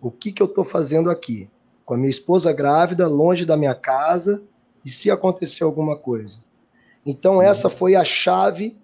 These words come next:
Speaker 1: é, que virou a minha cabeça, e eu decidi ali não competir mais.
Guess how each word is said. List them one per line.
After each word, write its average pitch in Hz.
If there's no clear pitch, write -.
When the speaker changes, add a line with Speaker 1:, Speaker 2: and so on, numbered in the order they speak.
Speaker 1:
é, 143
que 147
virou 165
a 165
minha 165
cabeça, 156
e 135
eu 147
decidi 151
ali 151
não 160
competir 175
mais. 123